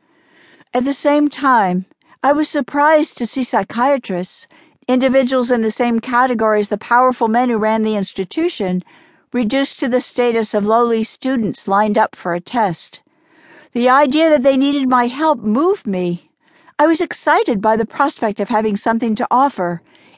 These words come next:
energized to think I could give back. Seated on benches and folding chairs set up in roughly the same space used for visiting hours, we watched the ragged array of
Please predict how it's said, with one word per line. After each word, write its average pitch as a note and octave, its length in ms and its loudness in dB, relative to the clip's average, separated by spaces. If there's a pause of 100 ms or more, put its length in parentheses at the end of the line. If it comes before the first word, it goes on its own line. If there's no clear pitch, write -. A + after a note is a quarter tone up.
(120)
energized G3 720 0
to G#3+ 80 -2
think A#3+ 260 -4
I F#3 140 0
could F3+ 240 -8
give G3 180 -2
back. G3+ 540 -2 (2500)
Seated C4+ 440 -2
on B3+ 200 2
benches B3 460 0
and A3 120 -2
folding B3 400 0
chairs A#3 360 0
set B3+ 180 0
up A#3+ 140 0
in A#3 160 0
roughly C4 340 0
the A#3+ 140 -2
same B3 280 -2
space C4+ 540 0
used A3+ 180 -4
for A#3 140 -4
visiting A#3 480 -2
hours, F#3 460 -2 (480)
we C#4+ 120 0
watched D4 440 2
the A#3 100 0
ragged B3 400 2
array B3 340 2
of G#3 120 -2